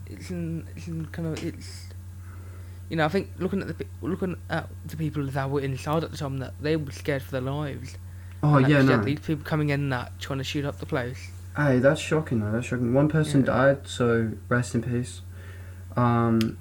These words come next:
Speaker 2: that's
Speaker 1: Actually, no, I think, like, I think, like, four people died.
Speaker 2: Four people? Far out. That's
Speaker 1: Yeah.
Speaker 2: yeah, and people online were just treating it like it was just a joke thing that happens every day. That's a bit shocking, man. All right, and on a lighter topic, last time we were talking about a house assignments, weren't we? Very boring.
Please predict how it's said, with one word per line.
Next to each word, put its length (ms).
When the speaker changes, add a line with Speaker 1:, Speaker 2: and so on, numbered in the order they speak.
Speaker 2:
that's 320
Speaker 1:
Actually, 160
no, 60
I 40
think, 140
like, 100
I 20
think, 160
like, 120
four 200
people 260
died. 420
Speaker 2:
Four 340
people? 400
Far 520
out. 120
That's 180
Speaker 1:
Yeah. 160
Speaker 2:
yeah, 200
and 140
people 300
online 380
were 60
just 200
treating 300
it 80
like 240
it 40
was 140
just 240
a 40
joke 360
thing 200
that 80
happens 340
every 220
day. 280
That's 420
a 60
bit 200
shocking, 360
man. 220
All 60
right, 160
and 80
on 80
a 80
lighter 240
topic, 400
last 320
time 160
we 80
were 80
talking 240
about 140
a 40
house 220
assignments, 460
weren't 160
we? 100
Very 240
boring. 300